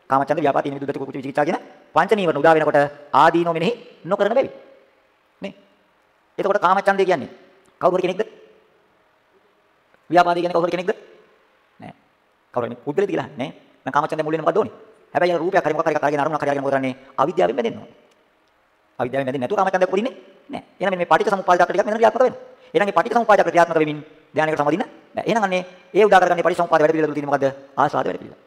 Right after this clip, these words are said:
අන්නේ ආසාද වැඩ පිළිවෙල තුල මොකක්ද ඉන්නේ? ආදීනව මෙනෙහි කරන්න ඕනේ. මෙනෙහි කරා නම් එයාට නිස්සරණය ලැබෙනවා. නිස්සරණය ලැබෙන්නේ ඒකෙන්. එහෙනම් කරුණු හයක් සපුරා ගන්න බැරි නම් එයාට ධානයට සමාදින්න බෑ කියලා කියනවා. ඊළඟට කියනවා කරුණු හයක් සපුරාලන්න පුළුවන් නම් ඒක නා දැහැනට සම්බන්ධ වෙනවා කියලා.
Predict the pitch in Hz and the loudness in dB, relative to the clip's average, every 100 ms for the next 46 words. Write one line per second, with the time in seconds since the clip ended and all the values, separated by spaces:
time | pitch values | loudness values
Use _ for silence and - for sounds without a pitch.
0 | _ _ _ _ 131 190 170 143 131 127 | _ _ _ _ -6 -2 -2 0 -2 -4
1 | 123 120 123 120 117 - _ 127 127 135 | -4 -4 -6 -8 -10 -16 _ -4 -2 -4
2 | - - _ _ _ 180 147 139 131 127 | -6 -14 _ _ _ -4 -2 -2 -2 -4
3 | 123 131 131 120 120 117 _ _ _ 120 | -6 -6 -4 -2 -4 -10 _ _ _ -6
4 | 165 139 131 160 - - _ _ _ 185 | -6 -4 -4 -4 -10 -20 _ _ _ -2
5 | - - - _ _ _ _ _ _ 135 | -2 -10 -20 _ _ _ _ _ _ -8
6 | 139 143 160 220 - _ _ 135 170 214 | -4 -4 -6 -12 -18 _ _ -2 -2 2
7 | 156 151 - 156 156 143 139 135 135 127 | 0 0 -4 0 0 0 -2 -2 -2 -4
8 | - 127 127 123 123 127 - - _ _ | -8 -6 -4 -4 -6 -6 -8 -12 _ _
9 | 113 113 - 113 _ _ 165 147 131 120 | -10 -8 -10 -14 _ _ -6 -4 -6 -6
10 | - _ _ - 160 262 226 202 185 185 | -12 _ _ 0 2 4 2 4 4 6
11 | 175 160 160 156 147 143 143 131 135 123 | 4 2 0 -2 -2 -2 -2 -4 -4 -4
12 | 107 98 | -8 -12